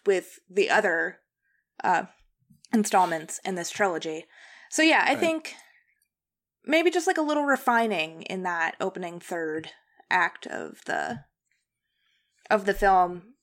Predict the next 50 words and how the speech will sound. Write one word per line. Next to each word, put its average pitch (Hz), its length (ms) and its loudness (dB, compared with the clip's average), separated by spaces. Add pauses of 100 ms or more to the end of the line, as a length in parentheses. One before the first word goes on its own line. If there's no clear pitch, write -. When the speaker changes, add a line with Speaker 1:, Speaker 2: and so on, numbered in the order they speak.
(140)
Speaker 1:
I 214 120 0
think 202 160 0
would 196 100 4
have 185 120 0
really 180 200 4
elevated 156 540 0
it. - 260 -6
But - 300 2
it 214 120 2
didn't 240 300 0
need 214 220 2
that 185 180 4
elevation. 165 600 -4
It's - 120 -14
a 190 60 -6
Halloween 175 480 -6
film. 214 320 -16 (200)
Like, - 280 -8 (560)
it 208 120 0
got 202 280 2
to 208 100 -6
where 208 160 4
Speaker 2:
Yeah. 185 80 2
Speaker 1:
it 190 40 0
needed 175 260 0
to 165 40 -6
be, 165 220 -4
and 170 300 -8 (540)
the 190 80 -6
rest 156 200 0
of 202 60 -8
it 196 60 -6
was 208 100 -10
great, - 400 -4
so, - 380 -12 (1120)
yeah. 240 160 -4 (260)
Speaker 2:
Yeah, 151 280 4 (140)
I 196 60 2
mean, 196 320 4
I 175 80 0
think 202 200 2
when 175 180 2
you 165 100 4
try 165 280 6
and 151 320 4 (760)
intellectualize 151 1080 4
a 131 40 0
movie 131 200 4
like 117 240 2
this, 113 560 2